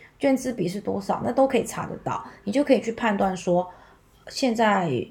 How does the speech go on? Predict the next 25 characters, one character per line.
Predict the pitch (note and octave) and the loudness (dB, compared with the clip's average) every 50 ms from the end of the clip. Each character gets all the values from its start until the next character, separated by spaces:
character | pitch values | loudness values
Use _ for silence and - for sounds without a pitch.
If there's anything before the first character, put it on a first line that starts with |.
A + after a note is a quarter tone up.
| - - | -4 -2
大 | A#3+ A3 A3 | 0 0 2
家 | A3 G#3 G#3 | 2 0 0
是 | G#3 - - | -2 -6 -10
看， | - - - - - - | -10 -8 -8 -10 -10 -12
看 | - - C4 B3 G#3+ G#3+ | -6 -2 0 0 0 4
多 | - A3+ G#3+ G#3+ A3 A3 A3 - - - | 4 6 6 6 4 2 -2 -6 -16 -10
还 | - F#3 F3+ F#3 | -4 -4 -4 -2
是 | - G#3 | -4 -6
看 | G#3+ - A3 G#3 F#3+ F#3+ - | -6 -4 -4 -4 -4 -4 -6
空， | - - G#3+ G3 F#3+ G3 G3+ G3+ - - - - - - _ | 2 6 8 8 8 8 4 0 -8 -16 -20 -20 -20 -20 _
还 | - - F#3 G3 | -4 -2 -2 0
是 | F#3+ - A#3+ A3+ | 0 0 -2 -2
说 | A3+ - - - - - - - G#3 G3+ G3 G3 G3 G3 | -2 -4 -10 -16 -20 -12 -6 -2 0 2 2 2 2 2
现 | G#3 - - A3 G#3 G3 | 0 -2 -4 -4 -2 -2
在 | G3 G#3+ G3+ F#3+ F#3 F3+ | 0 0 2 2 0 0
过 | - - C4 A#3+ - | -2 0 2 2 2
高， | - - G3+ F#3 F#3 F#3 F#3+ | 2 2 2 4 4 4 2
你 | F3+ F#3 | 2 2
得 | F#3 F#3 F3+ | 2 0 0
赶 | - E3+ E3+ | 0 -2 -2
快 | E3 G3 G3+ | -2 -4 -4
获 | F#3+ - A3+ F#3 D#3 | -2 -2 -2 0 0
利 | E3+ E3+ - | 0 0 -2
出 | - - - D3 | -4 -6 -8 -6
清 | - - - - D3 G2 G2 - | -6 -4 -4 -4 -4 -6 -8 -10